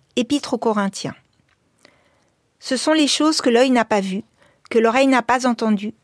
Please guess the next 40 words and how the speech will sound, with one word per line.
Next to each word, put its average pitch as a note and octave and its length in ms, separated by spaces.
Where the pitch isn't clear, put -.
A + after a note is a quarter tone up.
et A3 100
qui A3 160
ne G#3+ 100
sont G#3 220
pas C4 160
montées B3+ 360
au A3+ 100
cœur B3 260
de G#3 120
l'homme, G3 400
que A#3+ 100
Dieu A#3 220
a C4+ 100
préparées B3+ 460
pour G#3+ 200
ceux A3 140
qui - 180
l'aiment. F3+ 440
Si A#3 200
je A3 80
n'ai A#3 180
pas C4+ 140
l'amour, A#3 500
je G#3 160
ne A3 100
suis G#3+ 240
rien. F3+ 320
Il A3 140
y B3 80
a C#4 60
un C#4 100
corps C4 260
naturel, A#3 720
il G#3 100
y G3+ 100
a G3 80
aussi G#3+ 300
un A#3 100
corps G#3+ 260
spirituel. G3 800